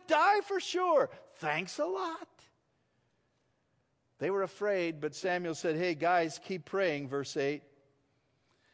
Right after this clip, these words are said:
They were involved in a worship service, and they had been praying, and he said, "I want you to keep praying." And so they cried out to the Lord, and he says, "If you pray, God will rescue you from the hand of the Philistines."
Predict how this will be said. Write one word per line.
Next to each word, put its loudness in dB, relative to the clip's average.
They 0
were 2
involved 2
in 0
a -2
worship -2
service, -4
and -8
they -2
had -2
been -2
praying, 0
and -6
he -6
said, 0
"I 4
want 0
you 0
to -2
keep -8
praying." 0
And -6
so 0
they 0
cried 4
out 6
to -2
the 0
Lord, 2
and -4
he -2
says, 0
"If -2
you -4
pray, 2
God 6
will 6
rescue 2
you 2
from -4
the -2
hand 0
of -2
the -2
Philistines." -2